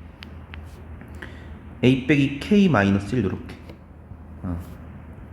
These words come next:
얘가 오분의 삼. 그쵸? 어. 흐름 잘 잡아도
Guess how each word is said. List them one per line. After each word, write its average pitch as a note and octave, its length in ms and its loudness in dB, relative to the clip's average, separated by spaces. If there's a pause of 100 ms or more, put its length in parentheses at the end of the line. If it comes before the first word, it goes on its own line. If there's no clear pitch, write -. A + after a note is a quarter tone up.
(120)
얘가 F#2+ 240 8
오분의 F2+ 260 4
삼. F2 160 -6 (340)
그쵸? - 280 -10 (160)
어. G2 880 4 (800)
흐름 G3 160 8
잘 D#3 160 8
잡아도 C#3 560 4